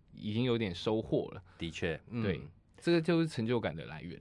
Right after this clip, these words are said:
Speaker 2: 是，其实 Nick 算是很幸运，你写到前几篇就开始有店家对你产生了兴趣，对吧？
Speaker 1: 哦，
Speaker 2: 嗯。
Speaker 1: 对，对，对，就是去，然后都打折这样。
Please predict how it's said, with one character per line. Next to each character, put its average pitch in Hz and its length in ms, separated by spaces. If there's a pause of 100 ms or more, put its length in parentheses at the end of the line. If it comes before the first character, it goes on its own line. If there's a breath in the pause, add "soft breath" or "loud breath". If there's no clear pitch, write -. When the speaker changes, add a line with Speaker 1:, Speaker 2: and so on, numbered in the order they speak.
Speaker 2:
是， 98 320
其 135 180
实 160 140
Nick 165 240
算 104 340
是 92 480
很 78 120
幸 92 420
运， 80 260
你 78 120
写 78 260
到 90 260
前 85 300
几 82 160
篇 82 260
就 82 140
开 80 240
始 76 200
有 67 240
店 78 280
家 73 260 (240 loud breath)
对 95 140
你 78 160
产 73 220
生 78 180
了 73 80
兴 78 240
趣， - 200
对 143 160
吧？ 139 260
Speaker 1:
哦， 113 180
Speaker 2:
嗯。 110 60
Speaker 1:
对， 107 120
对， 95 180
对， 85 200
就 104 140
是 110 160
去， 110 220
然 90 120
后 92 60
都 92 100
打 82 180
折 - 200
这 90 80
样。 92 120